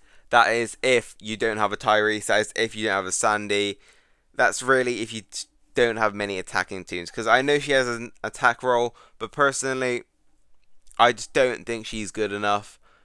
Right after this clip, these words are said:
um, or has enough going for her to make her viable, um, on attack teams. But for defense, with the Halo act-, well, the, uh, Halo activation percentage chance, not bad, not bad. It is definitely worth playing around with.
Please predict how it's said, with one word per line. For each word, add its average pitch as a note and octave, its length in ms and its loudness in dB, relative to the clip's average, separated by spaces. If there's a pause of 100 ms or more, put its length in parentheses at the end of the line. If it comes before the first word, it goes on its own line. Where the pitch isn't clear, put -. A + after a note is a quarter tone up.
(460)
um, F#2 580 2
or G#2+ 140 -4
has A2+ 300 0 (260)
enough A2+ 520 -2 (160)
going A2+ 320 -2
for B2 220 -2
her A#2+ 120 -4 (260)
to - 100 -8
make A2 280 -4
her G#2 140 -2
viable, F#2+ 680 -2
um, E2 400 -2
on E2+ 100 -8
attack - 320 -6
teams. E2 380 -16 (720)
But C3+ 260 4
for C3 80 -10
defense, D3 580 -2
with G2+ 120 -14
the G#2 60 -8
Halo B2 380 0
act-, G2+ 220 4 (420)
well, F2+ 220 -6
the, E2 220 -6
uh, D2+ 160 -2
Halo G#2+ 260 -2
activation G#2+ 720 -4 (100)
percentage A2 480 -6
chance, A2+ 380 -2 (260)
not C#3+ 220 2
bad, E2+ 300 4 (160)
not D3 400 -4
bad. F#2+ 240 4
It A2 60 -2
is C#3 220 0
definitely C3 480 -2
worth A2+ 340 -6
playing A2 220 -4
around A2 260 -2
with. G#2+ 220 -6